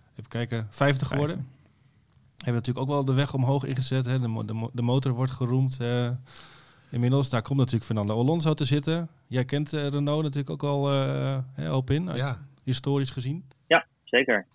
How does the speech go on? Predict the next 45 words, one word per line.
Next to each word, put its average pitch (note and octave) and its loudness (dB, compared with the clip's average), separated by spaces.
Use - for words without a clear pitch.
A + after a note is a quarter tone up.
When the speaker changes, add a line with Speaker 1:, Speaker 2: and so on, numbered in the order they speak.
Speaker 3:
Wat, C3+ -10
wat C3 -16
Speaker 4:
Ja, D#3+ 4
het D3+ 0
is, D#3+ 2
ik - 0
vind E3 -2
het - 0
iedere E3+ 6
keer, D#3+ 2
het - -2
is - -10
voor D#3 -2
mij D3+ 6
ook D#3 4
iedere D3+ 4
keer C3+ 4
leuk. C3 6
En A#2+ 0
ik, A#2 -2
ik, A#2 2
ik A#2+ -8
stuur - -2
ook A#2 -2
iedere B2+ 4
keer B2 0
nog A#2 0
wel A#2+ 4
een A#2 6
berichtje A#2+ 4
als A#2 2
ze B2 -4
een A2+ -4
goed A#2+ 2
resultaat A#2 4
hebben A2+ 2
gehad, A2+ 2
eh, G#2+ -2
of, G#2+ -2
of G#2+ 0
als G#2+ -2
iets A2+ 2
leuks, A2+ 2
eh, A2+ 4
te, A2 -8